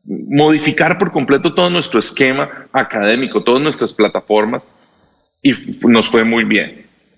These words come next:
O, eso fue el año pasado, en la, en el primer semestre. Nos tomamos todo el periodo de vacaciones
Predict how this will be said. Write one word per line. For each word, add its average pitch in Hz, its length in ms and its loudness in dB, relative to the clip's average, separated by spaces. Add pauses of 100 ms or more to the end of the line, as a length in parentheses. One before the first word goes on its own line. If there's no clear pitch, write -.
(460)
O, 110 360 0
eso 117 240 2
fue 156 420 0
el 139 100 0
año 135 240 -2
pasado, 143 460 2
en 104 120 -2
la, 101 80 2
en 107 180 0
el 101 80 -4
primer 101 280 2
semestre. 107 460 0
Nos 110 180 2
tomamos 131 420 0
todo 165 160 2
el 170 60 0
periodo 113 280 2
de 139 60 0
vacaciones 120 600 -2